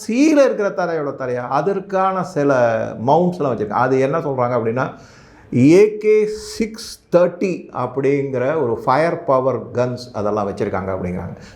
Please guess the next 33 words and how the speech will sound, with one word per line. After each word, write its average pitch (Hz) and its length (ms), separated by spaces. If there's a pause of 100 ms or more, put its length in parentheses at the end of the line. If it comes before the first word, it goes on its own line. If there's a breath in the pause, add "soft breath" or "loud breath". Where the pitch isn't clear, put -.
அதுல 117 300
இருக்கக்கூடியது 104 600
அது 175 180
surface 143 560
to 113 160
surface - 320
ஆ - 40
இருக்குது. - 520 (600 loud breath)
Surface 196 240
to 185 160
surface-னா 180 340
சார் 170 180
தரையான்னு 156 520
இல்ல, 107 280 (600)
ஓ, 92 340 (200)
கடல் 254 560
மேல 254 320
இருக்கிற 214 260
சர்ஃபேஸ் 117 460
அந்த 101 220
மாதிரி. 92 160
So, 143 420
வான்வெளியில 139 920
பார்த்துட்டோம், 120 420 (580 soft breath)
so, 135 220
மிசைல்ஸ் 127 460
இருக்கு, 101 280
ப-, 101 260
பிரம்மோஸ் 131 440
மிசைல், 123 440
அதுக்கப்புறம் 117 560
பராக் 113 320
எயிட் 104 200